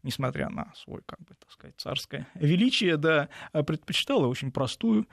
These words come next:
э, пищу, и ее, м, французские, немецкие повара, э, просто хватались за голову, когда она просто, э, заказывала вечером к-, кусок буженины на, на ужин <laughs> и больше ничего. Ну, видимо, о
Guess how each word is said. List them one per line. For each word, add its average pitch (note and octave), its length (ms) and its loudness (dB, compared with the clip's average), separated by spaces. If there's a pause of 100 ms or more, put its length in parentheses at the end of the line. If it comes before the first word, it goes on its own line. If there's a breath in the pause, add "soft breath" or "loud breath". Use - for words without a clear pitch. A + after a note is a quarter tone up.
(160 loud breath)
э, D#3 100 2
пищу, E3 480 2
и B2+ 140 4
ее, B2 1000 2
м, - 480 -6
французские, C3 800 -4
немецкие C3+ 560 0
повара, D3 460 2 (260 loud breath)
э, B2+ 380 2
просто C3+ 680 0 (260)
хватались C#3 420 2
за D3 200 0
голову, C#3+ 280 -2
когда C#3+ 280 -4
она B2 140 0
просто, C#3 360 -4 (300 loud breath)
э, B2+ 340 2
заказывала C3 640 0
вечером C#3 460 0
к-, C3 180 0
кусок - 340 0
буженины A#2+ 720 0
на, A#2+ 280 4
на C3 120 6
ужин C3 560 2 (160)
<laughs> - 320 -4
и - 60 -2
больше C#3 320 0
ничего. C#3+ 480 0 (360 loud breath)
Ну, - 240 -4 (120)
видимо, E3+ 380 4
о C#3+ 280 2